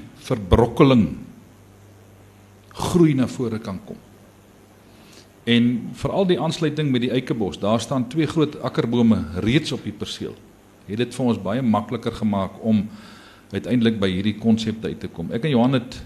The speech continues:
het baie lank oor hierdie goed sit en praat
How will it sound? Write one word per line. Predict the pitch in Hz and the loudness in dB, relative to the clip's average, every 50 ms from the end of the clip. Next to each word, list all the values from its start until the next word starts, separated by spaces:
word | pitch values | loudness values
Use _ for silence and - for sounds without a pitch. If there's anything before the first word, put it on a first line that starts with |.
| - - - - - - - - - - - - - - - - - - - - - - | -18 -20 -20 -20 -20 -20 -20 -20 -20 -20 -20 -20 -20 -20 -20 -20 -20 -20 -20 -20 -14 -10
het | 104 95 87 | -6 0 2
baie | 107 139 139 | 2 4 4
lank | 107 104 113 110 - | 4 2 2 2 2
oor | 113 101 | 0 0
hierdie | 104 98 110 107 | 2 0 0 -2
goed | - 123 113 - - - - - | -2 -4 -6 -6 -8 -10 -10 -8
sit | - 120 113 113 | -6 -2 0 0
en | 98 - - | 0 2 4
praat | 131 120 110 110 110 110 | 4 6 6 4 4 0